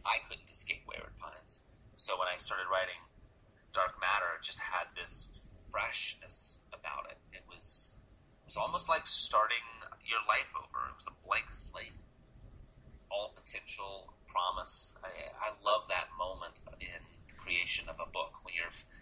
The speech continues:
you know, and I feel that way now about Dark Matter. You know, it, for Dark Matter, I've been working on this even longer in some ways than Wayward Pines. I started writing this book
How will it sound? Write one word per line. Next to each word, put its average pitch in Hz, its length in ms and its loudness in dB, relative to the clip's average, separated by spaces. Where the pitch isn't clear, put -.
you 85 160 -2
know, 78 160 -6
and - 80 0
I 117 160 4
feel 120 160 2
that 110 160 4
way 113 160 -2
now 101 80 6
about 101 160 2
Dark 101 240 -6
Matter. 117 240 2
You - 160 -8
know, 92 80 -10
it, 95 160 -12
for - 240 -10
Dark 98 240 0
Matter, 117 320 4
I've - 80 -8
been 95 160 -16
working 95 240 -8
on 92 80 -8
this - 160 4
even - 160 -4
longer 101 400 0
in - 80 -10
some - 180 2
ways 82 220 -2
than - 100 -10
Wayward - 300 -8
Pines. - 420 2
I 87 80 -4
started - 320 2
writing 92 320 -2
this - 160 -2
book - 160 -16